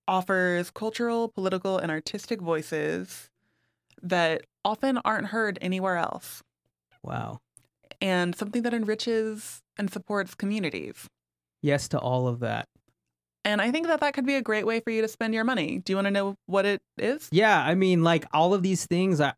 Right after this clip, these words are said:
Speaker 2: I, I love these things. Uh, what can I do with money to, like, encourage this?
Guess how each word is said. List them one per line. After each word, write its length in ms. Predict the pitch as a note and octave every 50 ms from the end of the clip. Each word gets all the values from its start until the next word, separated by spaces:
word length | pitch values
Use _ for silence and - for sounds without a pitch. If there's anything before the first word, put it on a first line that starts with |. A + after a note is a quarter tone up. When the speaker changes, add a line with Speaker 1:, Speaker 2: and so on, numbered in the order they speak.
| - -
Speaker 2:
I, 400 | C#3+ C#3+ D3 D3 D3 C#3+ C#3 - -
I 80 | C#3
love 300 | C#3+ C#3 D3 D#3+ D#3+ D3
these 260 | C3+ C3 B2 A#2+ A#2+ -
things. 480 | A#2+ G#2+ - D2 C2 - - - - -
Uh, 300 | - B2+ B2 A#2+ A#2+ A#2+
what 280 | B2+ C3 D3+ E3+ E3+
can 160 | - - F#3
I 140 | E3+ D#3+ D#3
do 300 | C#3 C3+ D3+ E3 D#3+ D3
with 180 | C3+ C3+ B2+ -
money 460 | C3 C3 D3+ E3 D3+ B2 A#2+ A2+ A2+ -
to, 140 | - - B2+
like, 440 | A2+ A#2 A#2+ A#2 A#2 A#2 - - - -
encourage 680 | C3+ C3+ B2+ - - D#3 D#3 D3+ C#3 B2+ A#2 A#2 A#2+
this? 500 | - - - - - - - - -